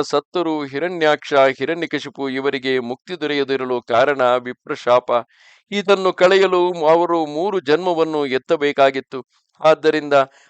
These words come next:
ಅವರ ಉದ್ಧಾರಕ್ಕಾಗಿ ಭಕ್ತಾನುರಾಗಿಯಾದ ಭಗವಂತನು ಮತ್ತೊಮ್ಮೆ ಅವತಾರವೆತ್ತಿದನು. ಒಂದು ವಾಮನ, ಅಂದರೆ ವಾಮನ ಅವತಾರದಲ್ಲಿ ಅದಿತಿ ಕಶ್ಯಪರು ಅವನಿಗೆ ತಂದೆ ತಾಯಿಗಳಾಗಿದ್ದರು. ಅವರೇ ರಾಮಾವತಾರದಲ್ಲಿ, ಅಂದರೆ ಆ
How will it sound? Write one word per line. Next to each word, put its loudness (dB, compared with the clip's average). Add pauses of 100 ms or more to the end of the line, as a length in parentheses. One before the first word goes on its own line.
(140)
ಅವರ 6
ಉದ್ಧಾರಕ್ಕಾಗಿ 4
ಭಕ್ತಾನುರಾಗಿಯಾದ 4 (280)
ಭಗವಂತನು -2 (100)
ಮತ್ತೊಮ್ಮೆ -2 (120)
ಅವತಾರವೆತ್ತಿದನು. 0 (540)
ಒಂದು 2 (260)
ವಾಮನ, 4 (160)
ಅಂದರೆ 0
ವಾಮನ 2
ಅವತಾರದಲ್ಲಿ 2 (140)
ಅದಿತಿ -4
ಕಶ್ಯಪರು -4
ಅವನಿಗೆ -2 (160)
ತಂದೆ -6
ತಾಯಿಗಳಾಗಿದ್ದರು. 0 (540)
ಅವರೇ 8
ರಾಮಾವತಾರದಲ್ಲಿ, 6
ಅಂದರೆ 0 (100)
ಆ 8